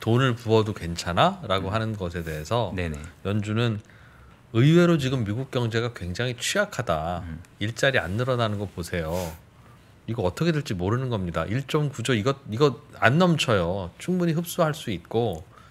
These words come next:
Speaker 1: 근데 그 얘기가 이제 그래서 연준의 입장과 그렇지 않다고 이제 주장하는 뭐 다른 분, 뭐 레리 서머스 같은 분 뜨거운 논쟁이 있었잖아요. 근데 그 중에서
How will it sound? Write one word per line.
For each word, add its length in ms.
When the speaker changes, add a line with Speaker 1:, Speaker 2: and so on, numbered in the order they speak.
Speaker 1:
근데 100
그 140
얘기가 460
이제 120
그래서 400
연준의 340
입장과 500
그렇지 280
않다고 580
이제 240
주장하는 480
뭐 400
다른 340
분, 180
뭐 140
레리 200
서머스 380
같은 300
분 220
뜨거운 300
논쟁이 340
있었잖아요. 640
근데 120
그 120
중에서 500